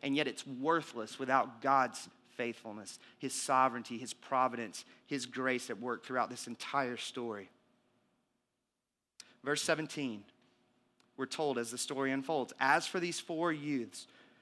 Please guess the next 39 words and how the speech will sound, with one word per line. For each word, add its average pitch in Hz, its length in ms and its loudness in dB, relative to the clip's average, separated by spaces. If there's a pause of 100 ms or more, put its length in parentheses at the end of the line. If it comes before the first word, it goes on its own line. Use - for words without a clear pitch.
(460)
God 147 300 4
gave 156 240 2
them 131 240 0
learning 139 560 0
and 127 100 -6
skill 139 460 0
in 120 140 -6
all 165 340 2
literature 160 520 0
and 135 240 0
wisdom. 120 500 0 (320)
And 127 140 -4
Daniel 156 320 4
had 151 160 2
understanding 151 680 0
in 123 100 -2
all 165 340 4
visions 156 680 0 (260)
and 131 160 2
dreams." 123 760 -2 (200)
Uh, 151 140 4
again, 156 400 2
God 160 260 6
is 190 140 0
at 170 100 2
work 170 280 2
giving 170 200 0
these 175 220 0
boys 156 300 0
what 143 120 -2
they 160 140 0
need 160 320 2
by 160 180 8
his 151 220 -4
grace, 170 380 2
and, 160 260 -2
and 165 100 2
it's - 280 -2
tailor-made. 160 840 4